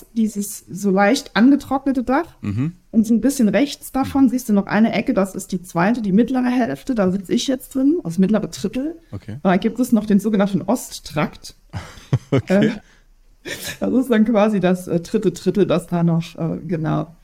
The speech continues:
Speaker 1: das käme jetzt noch weiter nach rechts.
Speaker 2: Okay, ja krass, aber dann ist das
Speaker 1: Gegen
Speaker 2: richtig
Speaker 1: Richtung
Speaker 2: schön, äh,
Speaker 1: Ost.
Speaker 2: arch-, architektonisch auch gemacht, so diese drei Kästen so aneinander.
Speaker 1: Ja, das ist wirklich, das ist toll, das Haus, aber, ähm,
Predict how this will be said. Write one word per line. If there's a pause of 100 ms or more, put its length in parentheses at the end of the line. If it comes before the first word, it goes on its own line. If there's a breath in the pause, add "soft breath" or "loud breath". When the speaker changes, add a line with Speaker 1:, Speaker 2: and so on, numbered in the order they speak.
(160)
Speaker 1:
das
käme
jetzt (160)
noch (380)
weiter
nach
rechts.
Speaker 2:
Okay, (240 soft breath)
ja
krass,
aber
dann
ist
das
Speaker 1:
Gegen
Speaker 2:
richtig
Speaker 1:
Richtung
Speaker 2:
schön,
äh,
Speaker 1:
Ost.
Speaker 2:
arch-,
architektonisch
auch
gemacht,
so
diese
drei
Kästen
so
aneinander. (640 soft breath)
Speaker 1:
Ja,
das
ist
wirklich,
das
ist
toll,
das
Haus,
aber,
ähm,